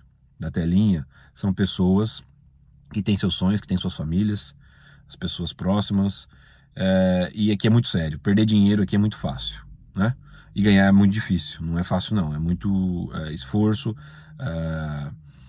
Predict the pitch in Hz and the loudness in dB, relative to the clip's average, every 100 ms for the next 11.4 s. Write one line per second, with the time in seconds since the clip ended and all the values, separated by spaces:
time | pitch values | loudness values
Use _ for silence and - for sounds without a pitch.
0 | - - - - 101 - 82 73 87 - | -20 -20 -12 -2 0 2 0 0 -2 -2
1 | 82 - 107 107 110 120 123 123 147 143 | -6 -2 0 2 2 0 2 0 2 0
2 | 139 131 120 - 139 - - - - 120 | 0 -2 -4 -4 -6 -8 -20 -12 -4 -2
3 | 110 104 110 104 104 - - 62 - 95 | -2 -2 -4 -4 -8 -10 -12 -12 -4 -2
4 | 98 107 104 95 92 90 87 85 85 82 | -2 -2 -4 -2 -2 -2 -4 -6 -8 -8
5 | 78 80 95 101 104 98 101 95 69 - | -6 2 4 6 6 6 4 2 -2 -8
6 | - _ _ _ _ - 95 117 - _ | -18 _ _ _ _ -4 -2 -2 -4 _
7 | _ - 95 90 - 113 120 117 107 101 | _ -2 2 2 2 2 4 4 2 2
8 | 101 95 67 - _ - - - - 123 | 0 0 -4 -10 _ -20 -20 -20 -12 -4
9 | 110 120 110 104 101 98 95 92 85 87 | 2 2 2 2 0 0 2 2 2 0
10 | 120 135 - - 107 95 95 90 82 92 | 0 0 -6 -12 -6 0 2 2 0 2
11 | 92 82 104 120 | 2 4 2 0